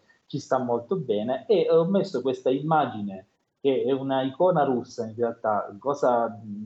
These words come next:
molto antica, e sta andando molto effettivamente in questo periodo in cui si ricerca la sacralità, si,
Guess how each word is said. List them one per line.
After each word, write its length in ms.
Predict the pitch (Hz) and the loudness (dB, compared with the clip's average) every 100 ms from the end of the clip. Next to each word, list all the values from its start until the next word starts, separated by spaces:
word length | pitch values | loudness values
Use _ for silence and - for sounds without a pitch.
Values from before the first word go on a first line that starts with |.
| 113 | -2
molto 300 | 156 156 135 | -2 0 -4
antica, 800 | 127 - 120 104 - 123 143 - _ - | -4 -6 -6 -6 -2 -2 -2 -10 _ -20
e 40 | |
sta 160 | - 139 | -6 -4
andando 560 | 147 170 170 170 165 151 | 0 2 2 -2 -2 0
molto 440 | 135 120 117 123 | 2 0 0 -6
effettivamente 640 | 113 120 - 120 120 117 - | -10 -12 -4 -2 -2 -6 -8
in 60 | |
questo 280 | 117 - 113 | -12 -4 -4
periodo 300 | 117 135 120 | 0 0 0
in 100 | 104 | -2
cui 100 | 117 | -6
si 140 | - | -4
ricerca 680 | 120 117 131 131 - 110 107 _ _ - | -4 0 2 0 0 -2 -2 _ _ -4
la 100 | 120 | -2
sacralità, 720 | 135 123 127 127 123 123 131 | 0 2 2 2 0 2 2
si, 160 | 123 | 2